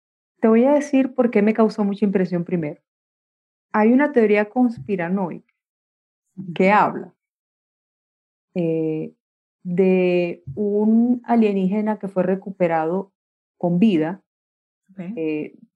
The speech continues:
Speaker 1: de una nave estrellada. Mm, las fuentes no coinciden entre, eh, eh, en el lugar en donde, en donde se encontró a ese alienígena, pero muchas, muchos documentos apuntan a que fue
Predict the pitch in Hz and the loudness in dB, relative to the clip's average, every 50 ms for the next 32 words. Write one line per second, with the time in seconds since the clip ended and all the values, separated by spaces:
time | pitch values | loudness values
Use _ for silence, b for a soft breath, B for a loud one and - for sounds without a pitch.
0 | _ _ - 175 180 175 170 170 165 165 165 165 175 185 185 180 175 175 170 170 | _ _ -2 0 0 2 2 2 0 0 -2 -2 0 0 0 0 0 0 -2 -2
1 | 165 156 156 165 165 165 - 170 160 139 139 131 - - - _ _ _ _ _ | -2 -2 -2 -2 -4 -4 -4 -2 -2 -2 -2 -6 -8 -12 -18 _ _ _ _ _
2 | _ _ _ _ _ _ _ _ _ _ _ _ _ _ _ _ _ _ _ _ | _ _ _ _ _ _ _ _ _ _ _ _ _ _ _ _ _ _ _ _
3 | _ _ _ _ _ _ _ _ _ _ _ _ _ _ - 185 190 190 190 190 | _ _ _ _ _ _ _ _ _ _ _ _ _ _ 0 2 2 4 4 4
4 | 190 190 185 185 185 - 208 202 190 - 220 214 214 233 247 240 247 254 240 240 | 4 4 2 2 0 0 0 -2 0 0 0 2 2 2 2 2 2 2 2 2
5 | 240 247 247 247 240 - - 226 214 214 220 220 233 233 233 226 233 - 208 202 | 2 2 2 2 0 0 -2 -2 0 0 0 0 0 0 -2 -2 -4 -8 -8 -4
6 | 196 190 190 190 190 190 185 180 180 185 - - - - 175 170 165 165 165 - | -2 -2 -2 -2 -4 -4 -4 -4 -4 -4 -8 -10 -10 -8 -6 -4 -4 -6 -6 -6
7 | - 165 160 160 - - - 190 185 180 185 180 175 175 170 175 185 185 190 214 | -6 -6 -6 -6 -8 -6 -2 0 2 4 4 4 2 2 2 2 2 2 2 2
8 | 214 196 185 175 170 170 160 - - - _ _ _ _ _ - 170 165 160 160 | 2 0 0 0 0 0 -2 -4 -6 -12 _ _ _ _ _ -8 -6 -6 -4 -4
9 | 160 160 - - - - 175 165 156 156 165 160 156 - 170 165 165 170 185 196 | -4 -4 -4 -6 -6 -6 -4 -4 -2 -2 -2 -2 -2 0 0 2 2 2 2 0
10 | 190 196 202 202 202 196 190 156 147 143 160 170 196 220 - _ _ _ _ _ | 0 0 0 2 2 2 0 -2 -4 -8 -12 -14 -16 -16 -18 _ _ _ _ _
11 | _ _ _ _ _ _ _ _ - 185 180 180 180 175 170 170 170 165 175 180 | _ _ _ _ _ _ _ _ 0 2 2 4 4 2 2 2 0 -2 -2 -2
12 | 180 175 180 185 185 185 190 - 208 214 226 220 - _ _ _ _ _ _ _ | 0 0 0 0 0 -2 -2 -2 -2 -2 -2 -2 -6 _ _ _ _ _ _ _
13 | _ _ _ _ _ - 208 196 226 226 233 233 226 202 202 202 202 214 214 220 | _ _ _ _ _ -4 -2 2 2 2 2 2 2 0 0 0 0 0 -2 -2
14 | 220 - 196 190 190 202 202 196 190 190 190 180 - _ - 175 170 170 170 - | -2 -2 -2 -2 0 -2 -2 -4 -4 -4 -6 -8 -8 _ -2 0 0 0 -2 -6
15 | - | -12